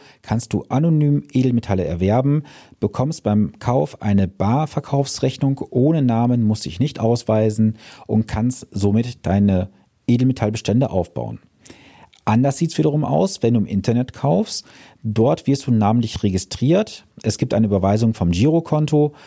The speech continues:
und damit ist auch nachvollziehbar, wo das Geld hingeflossen ist. Wenn du im Internet kaufst, ist auch gewisse Vorsicht geboten.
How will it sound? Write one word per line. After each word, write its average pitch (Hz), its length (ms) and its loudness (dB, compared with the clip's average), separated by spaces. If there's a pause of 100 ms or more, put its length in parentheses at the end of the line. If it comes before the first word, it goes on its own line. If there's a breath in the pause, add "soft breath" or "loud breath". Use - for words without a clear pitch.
(160 loud breath)
und 110 200 0
damit 104 260 2
ist - 140 -8
auch 90 120 -2
nachvollziehbar, 107 840 0
wo 104 120 2
das 107 220 -2
Geld 101 180 0
hingeflossen 98 600 -8
ist. - 280 -4 (1700 soft breath)
Wenn 156 300 2
du 185 180 0
im 139 80 0
Internet 156 400 0
kaufst, - 560 -2 (240)
ist 151 220 0
auch 139 180 0
gewisse 120 280 -2
Vorsicht 110 420 0
geboten. 80 460 -2